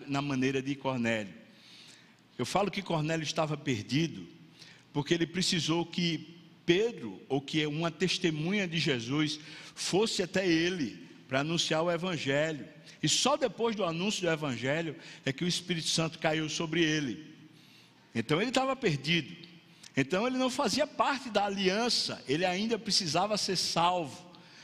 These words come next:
Mas quem era Cornélio? Quem era esse homem perdido? Pois o texto nos afirma, aqui no versículo, especialmente no versículo dois, primeiro,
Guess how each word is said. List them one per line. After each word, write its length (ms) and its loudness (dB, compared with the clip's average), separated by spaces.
Mas 160 4
quem 280 2
era 200 2
Cornélio? 720 0
Quem 300 0
era 180 2
esse 240 0
homem 220 0
perdido? 720 0
Pois 540 2
o 80 0
texto 460 0
nos 240 2
afirma, 760 0
aqui 260 2
no 140 0
versículo, 480 -2
especialmente 560 0
no 60 -6
versículo 420 -2
dois, 300 0
primeiro, 400 0